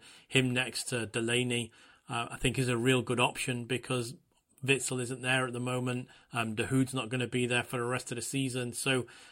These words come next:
I think it's imperative that they do have a player that can fit either the back or the midfield areas. And I think we all know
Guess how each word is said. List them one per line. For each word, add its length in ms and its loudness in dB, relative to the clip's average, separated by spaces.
I 60 -4
think 180 0
it's 280 -2
imperative 680 0
that 160 -2
they 180 0
do 260 0
have 240 -2
a 40 -6
player 460 -4
that 160 -10
can 100 -8
fit 480 -4
either 240 -2
the 120 -2
back 400 0
or 220 0
the 240 -4
midfield 560 -2
areas. 500 -4
And 200 -6
I 80 -12
think 300 -8
we 160 6
all 160 4
know 460 0